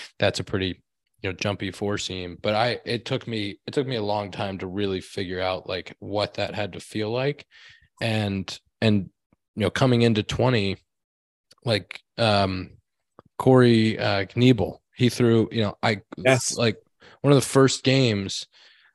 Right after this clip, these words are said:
Speaker 1: I hit, uh, a four seamer right back up the middle. And that was, like, right at the start of the season. I was like, "Oh, okay. All right. Like, I can, if I can cover him,
Speaker 2: Yeah.
Speaker 1: like, I'm good. I can get anybody."
Speaker 2: Mm-hmm.
Speaker 1: And so, like, it, that was one of the aha moments for me. And it was like,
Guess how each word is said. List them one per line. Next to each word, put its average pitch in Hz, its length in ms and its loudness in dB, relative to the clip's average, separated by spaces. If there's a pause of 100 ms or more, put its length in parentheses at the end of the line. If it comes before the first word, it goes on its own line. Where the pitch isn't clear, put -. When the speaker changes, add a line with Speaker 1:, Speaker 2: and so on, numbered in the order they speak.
Speaker 1:
I 110 160 2
hit, 117 380 2
uh, 107 380 2
a 113 120 -2
four 123 240 2
seamer 104 340 -2
right 104 220 0
back 107 220 0
up 104 120 -2
the 101 80 -6
middle. 101 520 0 (640)
And 120 80 2
that 117 60 4
was, 107 100 0
like, 104 160 -2
right 117 140 8
at - 20 6
the 101 60 2
start 110 200 2
of 104 40 2
the - 80 -4
season. 104 240 0
I 95 60 -2
was 92 120 -4
like, - 140 -6
"Oh, 120 200 0 (580)
okay. 180 300 2 (360)
All 135 100 2
right. 156 220 4 (520)
Like, 123 120 0
I 123 100 2
can, 120 260 -2 (240)
if 117 120 -4
I 147 100 6
can 165 140 0
cover 165 300 4
him, 127 420 2 (260)
Speaker 2:
Yeah. 104 140 6
Speaker 1:
like, 107 340 -2 (400)
I'm 127 160 2
good. - 260 0 (160)
I 104 60 -2
can 104 80 -4
get 123 140 4
anybody." 98 440 0 (300)
Speaker 2:
Mm-hmm. 113 220 0
Speaker 1:
And 113 180 2
so, 104 500 2
like, 107 220 -2
it, 117 200 2
that 123 180 6
was 120 120 4
one 117 120 4
of 110 60 2
the 104 60 2
aha 107 300 2
moments 104 380 -2
for 101 100 -4
me. 101 180 -2
And 95 80 -4
it 90 80 -8
was 101 140 -6
like, 98 300 -4